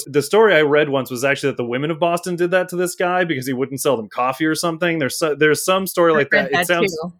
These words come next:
Speaker 2: I read that
Speaker 1: it's
Speaker 2: one. Yeah.
Speaker 1: Yeah, it sounds ludicrous,
Speaker 2: I mean,
Speaker 1: but I'm
Speaker 2: we
Speaker 1: like,
Speaker 2: need
Speaker 1: "Actually, I
Speaker 2: our
Speaker 1: think that's"
Speaker 2: coffee. Listen.
Speaker 1: Yeah, yeah. The women of Boston was like, "Where's my donkeys?" And they just, like, took him through the streets of Boston and, like, killed him using cobblestones. But, I mean, everyone learns about the Boston Massacre and the Boston Tea Party. But if you go a layer below that,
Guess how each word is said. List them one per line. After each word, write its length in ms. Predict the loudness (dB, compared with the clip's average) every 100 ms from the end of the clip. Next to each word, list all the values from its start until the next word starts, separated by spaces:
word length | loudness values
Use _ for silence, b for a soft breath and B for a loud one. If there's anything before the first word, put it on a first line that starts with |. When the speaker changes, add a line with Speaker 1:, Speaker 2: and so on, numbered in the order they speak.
| -6
Speaker 2:
I 100 | -4
read 240 | -2 -2
that 160 | 0 2
Speaker 1:
it's 80 | 2
Speaker 2:
one. 100 | 0 -8 -12
Yeah. 320 | -4 -4 -2 2
Speaker 1:
Yeah, 160 | 2
it 80 | 2
sounds 200 | 0 0
ludicrous, 380 | 0 0 2 0
Speaker 2:
I 40 |
mean, 80 | 0
Speaker 1:
but 40 |
I'm 40 | 0
Speaker 2:
we 60 |
Speaker 1:
like, 100 | 2
Speaker 2:
need 40 | 2
Speaker 1:
"Actually, 120 | 2
I 40 | 2
Speaker 2:
our 60 |
Speaker 1:
think 120 | 0 0
that's" 120 | 0
Speaker 2:
coffee. 380 | 0 -4 -6 -6
Listen. 520 | -4 -4 -6 -8 0
Speaker 1:
Yeah, 220 | 2 2 -2 _ -4
yeah. 260 | -2 -2
The 120 | -2
women 200 | -2 -2
of 60 | -2
Boston 220 | -2 -2
was 100 | -4
like, 80 | -2
"Where's 140 | -2
my 160 | 2 0
donkeys?" 720 | 2 0 2 2 2 0 -4 -6
And 240 | -4 -2
they 140 | 0 0
just, 200 | -2 0
like, 200 | -2 0
took 180 | -4
him 140 | -2 -6
through 160 | -4
the 80 | -6
streets 340 | -6 -6 -6 -6
of 80 |
Boston 360 | -4 -4 -4 -6
and, 60 | -4
like, 140 | -4
killed 220 | -2 -4
him 80 | -4
using 180 | -8 -8
cobblestones. 500 | -8 -6 -8 -10 -4
But, 240 | -2 -2 -6 -18 -12 -12 _ _ _ _ -12
I 20 |
mean, 100 | -4
everyone 240 | 0 0
learns 160 | 0 -2
about 120 | -4
the 60 | -4
Boston 260 | -6 -6
Massacre 180 | -10 -8
and 60 | -6
the 80 | -6
Boston 200 | -8 -10
Tea 140 | -12
Party. 240 | -12 -12
But 100 | -10
if 60 | -6
you 100 | -2
go 140 | 2
a 80 | 4
layer 300 | 4 4 4
below 300 | 4 4 4
that, 380 | 2 -2 -6 -10